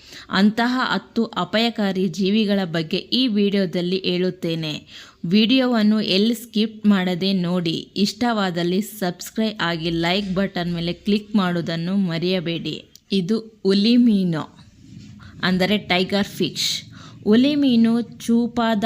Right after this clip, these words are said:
ಮನುಚಾದ ಹಲ್ಲುಗಳನ್ನು ಹೊಂದಿರುತ್ತದೆ. ಇದು ವೇಗ ಮತ್ತು ಹೆಚ್ಚು ಶಕ್ತಿಯುತ ಪರಭಕ್ಷಕವಾಗಿದೆ. ಇದು ವೇಗವಾಗಿ ಹರಿಯುವ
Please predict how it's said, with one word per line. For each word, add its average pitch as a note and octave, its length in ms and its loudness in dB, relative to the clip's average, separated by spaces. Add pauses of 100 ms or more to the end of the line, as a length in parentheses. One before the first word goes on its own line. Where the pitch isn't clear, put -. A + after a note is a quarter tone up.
(120)
ಮನುಚಾದ G3+ 800 0 (320)
ಹಲ್ಲುಗಳನ್ನು G3 840 2
ಹೊಂದಿರುತ್ತದೆ. F3+ 960 -2 (300)
ಇದು G3 300 2
ವೇಗ F#3 460 0 (120)
ಮತ್ತು G#3+ 360 0
ಹೆಚ್ಚು G#3 560 -2
ಶಕ್ತಿಯುತ G#3 760 -2 (160)
ಪರಭಕ್ಷಕವಾಗಿದೆ. F3+ 1600 -4 (320)
ಇದು G3+ 240 4
ವೇಗವಾಗಿ A3+ 880 0
ಹರಿಯುವ G3+ 580 -2